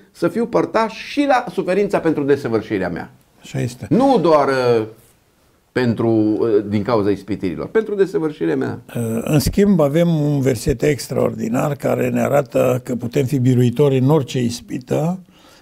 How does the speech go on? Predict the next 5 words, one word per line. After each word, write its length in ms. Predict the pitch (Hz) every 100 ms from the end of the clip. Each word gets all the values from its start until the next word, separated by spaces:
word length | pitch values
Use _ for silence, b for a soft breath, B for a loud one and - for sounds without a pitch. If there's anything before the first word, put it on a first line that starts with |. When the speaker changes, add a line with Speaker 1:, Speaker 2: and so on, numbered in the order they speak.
| b
Speaker 2:
Unu 200 | 160 143
Corinteni 360 | 143 127 151
zece 280 | 139 147 139
cu 120 | 123
treisprezece: 1120 | 120 151 147 - 110 104 120 151 - 175 190